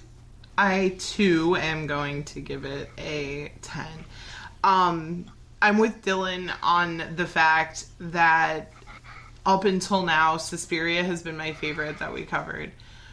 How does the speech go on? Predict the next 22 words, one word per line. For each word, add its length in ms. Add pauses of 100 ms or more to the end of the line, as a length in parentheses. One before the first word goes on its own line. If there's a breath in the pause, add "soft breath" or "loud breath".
(280 loud breath)
Um, 580 (580)
which 300
is 200 (100)
interesting 640
considering 760
that 400
the 80
whole 240
reason 320
I 120
love 300
Suspiria 520
as 100
much 180
as 120
I 80
did 340
was 240
the 100
use 240
of 120
color. 520